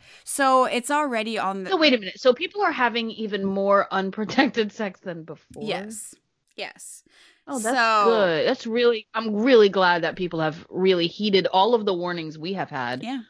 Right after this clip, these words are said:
Speaker 2: our entire
Speaker 1: All right.
Speaker 2: lives. It's good to
Speaker 1: So
Speaker 2: know that they're really
Speaker 1: keep
Speaker 2: Yeah. The slow
Speaker 1: Yep,
Speaker 2: clap.
Speaker 1: keep
Speaker 2: Is that what the super gonorrhea is gonna be called? It's gonna be called
Speaker 1: It's a
Speaker 2: the
Speaker 1: very
Speaker 2: fast clap.
Speaker 1: fast clap. Yes, it's a very
Speaker 2: Mm.
Speaker 1: speedy clap that's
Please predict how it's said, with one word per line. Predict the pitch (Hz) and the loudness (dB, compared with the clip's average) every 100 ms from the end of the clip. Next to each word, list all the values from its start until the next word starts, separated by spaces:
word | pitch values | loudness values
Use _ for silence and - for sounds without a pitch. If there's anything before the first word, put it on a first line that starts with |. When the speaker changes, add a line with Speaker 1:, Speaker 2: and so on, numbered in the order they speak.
| _ _ _ _ _ - - | _ _ _ _ _ -8 2
Speaker 2:
our | 202 202 | 4 2
entire | 156 147 139 127 | 0 -4 -6 -6
Speaker 1:
All | |
right. | 123 123 277 | -8 -6 -6
Speaker 2:
lives. | 202 - - | -8 -12 -12
It's | - | -8
good | 196 190 185 | -4 -4 -4
to | 180 | -6
Speaker 1:
So | 151 | -10
Speaker 2:
know | 143 147 | -14 -10
that | 135 98 | -8 -6
they're | 143 135 127 - - | -6 -6 -6 -8 -8
really | 151 139 139 _ - - - - _ - - - - - - | -8 -8 -8 _ -6 -6 -8 -18 _ -20 -20 -16 -14 -14 -12
Speaker 1:
keep | 220 190 | -6 -2
Speaker 2:
Yeah. | 175 165 - - - | 0 -2 -4 -8 -6
The | 226 | -2
slow | - - 220 202 | 0 6 6 6
Speaker 1:
Yep, | 208 | 4
Speaker 2:
clap. | 160 - - | 2 2 -4
Speaker 1:
keep | 240 226 - _ _ _ _ _ - | -12 -14 -16 _ _ _ _ _ -6
Speaker 2:
Is | 202 | 0
that | 214 233 | 4 4
what | 254 | 4
the | 254 | 0
super | - 240 247 | -6 -6 -2
gonorrhea | 233 247 247 247 | 2 2 2 0
is | 247 | 0
gonna | 247 254 | -2 -4
be | 254 | -4
called? | 269 269 285 _ _ _ | -4 -4 -6 _ _ _
It's | 208 - | -8 -2
gonna | 208 | 2
be | 208 | 2
called | - 202 - | 0 -6 -8
Speaker 1:
It's | 202 - | -8 -2
a | |
Speaker 2:
the | 226 | -2
Speaker 1:
very | 220 247 | 2 0
Speaker 2:
fast | 220 - | -2 2
clap. | 208 202 | 8 8
Speaker 1:
fast | 220 - | 6 -2
clap. | - 165 143 - | -8 -6 -6 -8
Yes, | - 143 156 - | -8 -8 -8 -12
it's | 185 - | -12 -12
a | |
very | 185 185 180 | -10 -8 -8
Speaker 2:
Mm. | 185 | -10
Speaker 1:
speedy | 170 214 196 190 | -12 -10 -10 -10
clap | 185 170 127 151 - | -10 -12 -12 -14 -16
that's | 156 147 - - - - - | -14 -14 -14 -14 -12 -12 -16